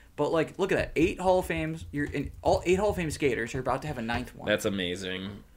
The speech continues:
Speaker 2: That
Speaker 1: So,
Speaker 2: is
Speaker 1: like,
Speaker 2: literally
Speaker 1: conceivably,
Speaker 2: amazing.
Speaker 1: you have a Hall of Fame, let's say Lidstrom on one pairing, Chelios on the next. And then you can have spread across lines like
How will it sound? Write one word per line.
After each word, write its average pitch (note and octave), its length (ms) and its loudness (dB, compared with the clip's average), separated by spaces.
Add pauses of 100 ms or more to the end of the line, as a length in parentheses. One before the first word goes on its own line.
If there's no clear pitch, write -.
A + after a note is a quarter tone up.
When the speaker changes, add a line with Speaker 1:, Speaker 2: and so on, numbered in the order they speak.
(100)
Speaker 2:
That A2+ 200 6
Speaker 1:
So, A2+ 80 12
Speaker 2:
is A#2 100 8
Speaker 1:
like, A#3 240 6
Speaker 2:
literally - 280 4
Speaker 1:
conceivably, F3+ 500 4
Speaker 2:
amazing. - 160 -2
Speaker 1:
you - 40 4
have F3 120 6
a D#3+ 60 2
Hall E3+ 200 4
of F3 80 0
Fame, E3+ 400 -4
let's C#3 140 -12
say F3 100 0
Lidstrom D#3 440 -2
on C#3 120 -2
one C#3+ 200 -4
pairing, C3 320 -4
Chelios C3+ 420 -2
on B2+ 80 -6
the A2+ 80 -6
next. B2+ 380 -8 (540)
And D#3 80 -2
then E3+ 280 -2 (400)
you E3 100 -6
can E3 200 -2
have E3 360 2
spread - 280 -2
across D#3+ 340 -2
lines D3 260 -2
like B2+ 300 -2